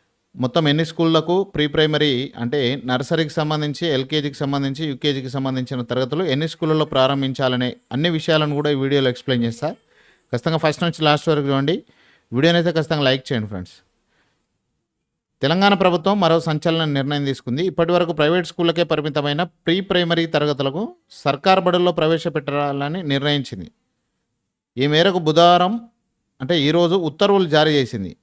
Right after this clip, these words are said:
ఇక్కడ మనం ఆ ఉత్తర్వులను కూడా గమనించవచ్చు. దానికి సంబంధించి సమగ్ర శిక్ష తెలంగాణ స్టేట్ హైదరాబాద్, Early Childhood Care and Education, Opening of Pre-Primary Sections.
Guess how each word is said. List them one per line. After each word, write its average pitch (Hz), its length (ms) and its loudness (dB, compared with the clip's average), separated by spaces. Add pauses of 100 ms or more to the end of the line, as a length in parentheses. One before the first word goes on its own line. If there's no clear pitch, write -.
(180)
ఇక్కడ 131 200 -4
మనం 135 200 0
ఆ 123 160 2
ఉత్తర్వులను 156 580 0
కూడా 151 160 0
గమనించవచ్చు. 131 600 -2
దానికి 123 240 -4
సంబంధించి 135 600 -4 (800)
సమగ్ర 165 420 0
శిక్ష 165 300 -2
తెలంగాణ 160 540 0
స్టేట్ 156 400 -2
హైదరాబాద్, 135 560 -2 (460)
Early 160 300 4
Childhood 160 600 2 (160)
Care 156 240 4 (160)
and 147 160 0 (100)
Education, 123 440 -4 (540)
Opening 165 380 0
of 165 180 2 (240)
Pre-Primary 165 680 2 (1300)
Sections. 131 500 -4